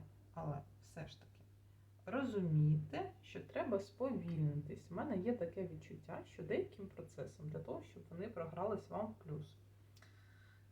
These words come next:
вам треба сповільнитись. Да, це важко, враховуючи природу вогню.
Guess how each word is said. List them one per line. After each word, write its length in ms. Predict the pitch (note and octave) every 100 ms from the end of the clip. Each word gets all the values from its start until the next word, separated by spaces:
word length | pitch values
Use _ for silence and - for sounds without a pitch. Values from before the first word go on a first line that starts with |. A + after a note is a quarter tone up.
| F#3
вам 300 | G3 D4+ E4+
треба 500 | - G#3 F#3+ G#3+ E4 - - - -
сповільнитись. 1600 | - - - G#3+ C#4+ A3 E3+ G#3+ A#3+ G3+ G3+ G#3 - D3 - - - - - - - - - - - - - - - - - - - -
Да, 180 | E3+ D#3 - - - -
це 120 | D4+
важко, 640 | B3+ E3 - - - D#4 - - - - -
враховуючи 560 | G3+ G#3+ G#3+ G3+ F#3+ G3
природу 460 | - G3+ G3 G3
вогню. 340 | F#3+ F#3 F#3+